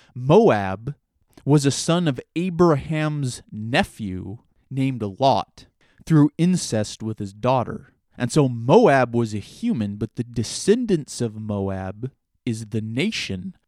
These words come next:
around the region that is today Syria and Jordan. Ammon is the same, who originally was the brother of Moab.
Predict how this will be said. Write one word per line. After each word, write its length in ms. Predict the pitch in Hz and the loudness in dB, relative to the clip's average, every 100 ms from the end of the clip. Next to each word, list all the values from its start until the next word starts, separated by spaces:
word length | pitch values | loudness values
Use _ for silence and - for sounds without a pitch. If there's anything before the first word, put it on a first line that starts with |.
| - - | -20 -4
around 320 | 135 170 196 | 4 6 6
the 80 | 151 | 4
region 600 | 131 127 175 160 147 156 | 2 2 -2 -4 -4 0
that 180 | 131 131 | 0 2
is 200 | 131 - | 0 -2
today 720 | - 127 117 123 123 117 104 _ _ _ - | -8 -4 0 0 2 0 -2 _ _ _ -18
Syria 760 | - - 139 131 120 113 104 _ - | -12 -4 0 2 2 0 -2 _ -16
and 180 | 101 | -14
Jordan. 600 | 98 110 131 117 95 - _ _ _ _ _ - | -10 -4 -2 -4 -8 -14 _ _ _ _ _ -4
Ammon 460 | 127 123 139 170 180 _ _ | 0 2 0 -2 -10 _ _
is 180 | 123 120 | -4 -4
the 80 | 120 | -4
same, 460 | - 214 143 92 92 | -4 -6 -4 -6 -2
who 180 | 131 | 0
originally 560 | 120 113 113 113 110 113 | 0 0 -2 -4 -4 -2
was 220 | 110 110 | -2 -2
the 80 | 101 | -6
brother 420 | 101 110 95 95 | -6 -6 -4 -6
of 120 | 95 | -10
Moab. 600 | 117 113 120 101 90 - | -6 -4 -2 -4 -10 -16